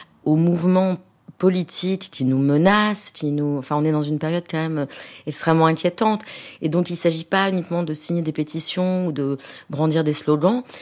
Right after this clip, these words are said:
mais simplement d'apporter à travers sa pratique quelque chose d'une vision qui fait réfléchir à cette façon dont on a, le monde perd un peu pied quand même. Le monde, la démocratie, les principes auxquels on a cru perdent pied, euh, en ce moment.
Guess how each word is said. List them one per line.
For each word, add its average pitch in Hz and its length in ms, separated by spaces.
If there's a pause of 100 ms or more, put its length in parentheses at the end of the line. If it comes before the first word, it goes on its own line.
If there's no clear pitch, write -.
(140)
mais 180 220
simplement 180 480
d'apporter 175 720
à 202 100
travers 180 320
sa 160 140
pratique - 580 (680)
quelque 233 340
chose 196 460
d'une 165 220
vision 175 560 (400)
qui 156 120
fait 196 140
réfléchir 185 800
à 151 120
cette 156 160
façon 170 380
dont 156 260 (340)
on 160 120
a, 156 100 (120)
le 156 160
monde 175 340
perd 165 200
un 160 100
peu 151 140
pied 151 200
quand 156 160
même. 147 320
Le 139 100
monde, 156 400
la 147 120
démocratie, 147 640 (720)
les 127 240
principes 143 460
auxquels 143 220
on 131 120
a 127 80
cru - 260
perdent 165 360
pied, 156 440
euh, 139 160
en 135 100
ce - 140
moment. 123 240